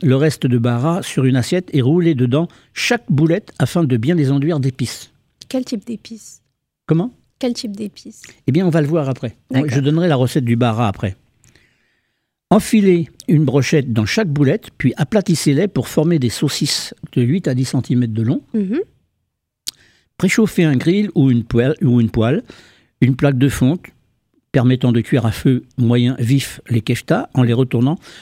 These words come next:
Speaker 1: jusqu'à ce que soit, qu'elles soient dorées à l'extérieur et cuites à, à cœur, à l'intérieur, quoi.
Speaker 2: Ok.
Speaker 1: Procédez en plusieurs fois si c'est nécessaire. Dans un four avec un grill, cela fonctionne très bien avec une plaque de cuisson.
Speaker 2: Ça marche.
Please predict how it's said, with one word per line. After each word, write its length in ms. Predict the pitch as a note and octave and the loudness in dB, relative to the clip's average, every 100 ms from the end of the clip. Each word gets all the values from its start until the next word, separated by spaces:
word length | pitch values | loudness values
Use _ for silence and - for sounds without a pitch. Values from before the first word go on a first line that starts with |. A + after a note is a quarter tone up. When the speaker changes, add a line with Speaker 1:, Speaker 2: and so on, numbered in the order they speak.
| _ | _
Speaker 1:
jusqu'à 380 | - F#3+ - D3 | 0 0 2 0
ce 60 | B2+ | 0
que 100 | C#3 | -2
soit, 280 | - D#3 A#2+ A#2 - | 2 0 0 -6 -4
qu'elles 160 | - C3+ | 0 0
soient 280 | - D3+ A#2+ | 0 0 0
dorées 560 | A2+ C3+ F#3+ F#3+ E4+ C3+ | 2 2 4 2 -2 -2
à 80 | |
l'extérieur 560 | B2+ C3 - C3 D#3 F3 | -2 -2 -2 0 0 0
et 80 | A#2+ | -4
cuites 320 | - A#3+ A#3+ | -2 -4 0
à, 60 | D#3+ D3+ - | 2 2 0
à 80 | |
cœur, 340 | B2+ A2+ G2+ - - | -4 -2 -4 -10 -2
à 60 | C3 | 2
l'intérieur, 480 | B2+ C#3 A2+ F#2+ - | 2 2 -2 -4 -6
quoi. 160 | C3 | -8
Speaker 2:
Ok. 200 | - G#3+ - - _ _ _ _ - | -6 -12 -12 -20 _ _ _ _ -2
Speaker 1:
Procédez 380 | F3+ G3+ F3 | 0 2 2
en 80 | F3+ | 0
plusieurs 320 | - D3 D#3+ | 0 0 0
fois 140 | - E3+ | 2 -2
si 100 | C#3+ | 0
c'est 140 | C#3+ | 0
nécessaire. 520 | B2+ - A2 C3+ G#3 D4 _ - - _ _ - | 0 -2 -4 -2 -2 -6 _ -20 -20 _ _ -2
Dans 260 | C#3+ E3+ D3 | 0 2 0
un 80 | |
four 280 | B2+ G3+ D#3 | 0 0 2
avec 220 | C3 A#2+ | 0 0
un 80 | A#2+ | 0
grill, 240 | A#2+ F3+ G#3+ | 0 -2 -2
cela 160 | C#3+ | -2
fonctionne 440 | - A#2+ - C3 A2+ | -2 -4 0 0 0
très 280 | - G3+ | -4 -2
bien 220 | D#3+ E3+ A#3+ | 0 -2 0
avec 240 | C3 B2 | -2 0
une 120 | B2 | -2
plaque 200 | C#3+ E3+ | -2 -4
de 60 | C#3+ | -2
cuisson. 320 | C3 A#2+ A2+ - _ _ _ _ _ _ - | -4 -6 -6 -10 _ _ _ _ _ _ -8
Speaker 2:
Ça 80 | C#4 | -6
marche. 260 | G#3 - | -6 -10